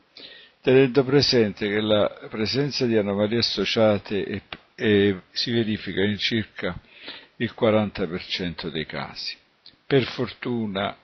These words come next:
non avremo altre anomalie, osserviamo un profilo regolare, osserviamo un cordone che ha tre vasi, osserveremo che le strutture che sono erniate nell'interno della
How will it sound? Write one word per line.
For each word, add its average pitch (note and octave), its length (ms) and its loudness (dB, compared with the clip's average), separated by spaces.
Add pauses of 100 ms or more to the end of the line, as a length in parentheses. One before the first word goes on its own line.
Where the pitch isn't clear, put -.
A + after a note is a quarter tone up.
(160)
non G#2 220 -4
avremo F#2 680 0
altre F2 400 -4
anomalie, F2+ 680 -6 (500)
osserviamo G2 640 0
un F2+ 120 -8
profilo F2 540 -6
regolare, F2+ 720 -2 (480)
osserviamo G2 840 0
un F2 120 -6
cordone E2 580 -4
che - 120 -10
ha E2 120 -4
tre D#2+ 260 -10
vasi, G#2 520 -2 (560)
osserveremo A2+ 1080 2
che G#2+ 400 2
le G#2 240 -4
strutture A#2 720 -2
che G2+ 160 -6
sono G2 600 0
erniate G#2 880 -2 (480)
nell'interno F#2+ 840 -2
della F2+ 600 -4